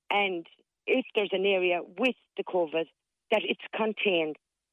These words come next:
and to close down the house parties and stop the gatherings. Stop the gatherings. They've done it in New Zealand and they were very successful with it.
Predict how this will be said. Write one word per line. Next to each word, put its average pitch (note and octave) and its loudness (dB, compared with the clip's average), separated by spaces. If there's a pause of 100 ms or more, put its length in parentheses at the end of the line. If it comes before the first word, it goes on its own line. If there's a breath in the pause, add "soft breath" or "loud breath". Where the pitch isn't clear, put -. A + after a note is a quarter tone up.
(120)
and G3 2
to F#3+ -2 (100)
close C4+ 4
down G#3 -2
the F3+ -6
house F3+ -2 (100)
parties F3 0 (160)
and G#3 2
stop C#4 2
the A#3+ -4
gatherings. A#2+ -2 (560)
Stop - 0
the A3 -8
gatherings. E3 -2 (100)
They've B3 4
done C#4+ 2
it B3+ -2
in A3+ 2
New G#3+ 2
Zealand G3 0
and F#3 0
they F#3 4
were F3+ 0
very F#3+ 2
successful E3+ -4
with D#3 0
it. C3 -10